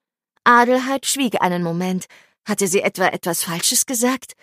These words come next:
„Magst du mir deine Werke zeigen?“, fragte Adelheid dann und schaute zu der Mappe, die Ursula auf ein Tischchen gelegt hatte. Ursula senkte den Kopf. „Nein“, dachte sie,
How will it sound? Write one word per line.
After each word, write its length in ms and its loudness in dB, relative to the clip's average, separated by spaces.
„Magst 640 2
du 340 2
mir 300 6
deine 460 6
Werke 360 4
zeigen?“, 560 2
fragte 520 4
Adelheid 580 2
dann 200 4
und 200 2
schaute 440 2
zu 160 -4
der 140 2
Mappe, 460 4
die 160 -4
Ursula 540 4
auf 180 0
ein 140 0
Tischchen 440 -2
gelegt 420 -8
hatte. 240 -8
Ursula 480 6
senkte 340 4
den 180 2
Kopf. 400 -12
„Nein“, 400 2
dachte 320 -4
sie, 240 0